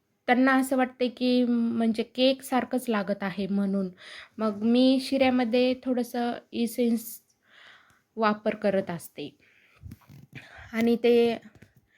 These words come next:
खूप छान लागते. तुम्ही पण नक्की ट्राय करा, तुमच्याकडे लहान मुले असतील तर. आणि आता मी, अ, शिऱ्यामध्ये थोडंसं गरम पाणी,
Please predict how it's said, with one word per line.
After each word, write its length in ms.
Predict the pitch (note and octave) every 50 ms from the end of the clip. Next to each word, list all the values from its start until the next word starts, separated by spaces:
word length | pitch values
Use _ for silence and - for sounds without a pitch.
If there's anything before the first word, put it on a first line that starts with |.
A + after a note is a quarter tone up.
| _ _ _ _ _
खूप 300 | _ - C#4+ C#4 C#4+ -
छान 160 | D#4+ D4+ C#4+ C#4+
लागते. 340 | C4+ B3+ B3 - - A3+
तुम्ही 280 | G#3+ - B3 B3+ B3+ C4
पण 200 | C4 - C4+ C4
नक्की 440 | C4+ C4+ C4 C4 C4 B3+ B3+ - C#4
ट्राय 280 | C4+ - C4 C4 B3+
करा, 240 | B3 B3+ B3 A#3+ A#3
तुमच्याकडे 540 | A3+ - A#3+ A#3 A3+ A3+ - A3+ A#3 A3+ A3+
लहान 240 | A3+ A#3 A#3+ A#3 A#3
मुले 340 | A#3 A3+ A3+ A3 A3 A3 A3+
असतील 540 | A3 G#3+ G#3+ - _ A3+ G#3+ G#3+ G#3+ -
तर. 180 | A3 G#3+ G#3+ A3+ - - - - - - - - - - _ -
आणि 580 | G3+ G#3+ G#3+ G#3+ G#3+ G#3+ G#3+ G#3+ G#3+ G#3+ A3 A3 G#3+ - _ _ _ _ _ _ _ _ _ _ _ _ _ _ _ -
आता 200 | - G#3+ G#3+ B3
मी, 340 | B3 B3+ C4 C4+ C4 C4 B3
अ, 160 | - - A#3 A3+ A3+ G#3+ G#3+ A3+ A3
शिऱ्यामध्ये 680 | - - C#4 C4 B3+ B3+ B3 B3 B3 A3 B3 B3 B3+ B3+ B3+ - - - - - - - _ _
थोडंसं 360 | - C4 A#3+ A#3+ A#3 A#3+ B3 A3+
गरम 240 | A#3 A#3+ B3 B3 B3
पाणी, 460 | A#3 A#3+ A#3 A#3 A#3 A#3+ A#3+ B3 A#3+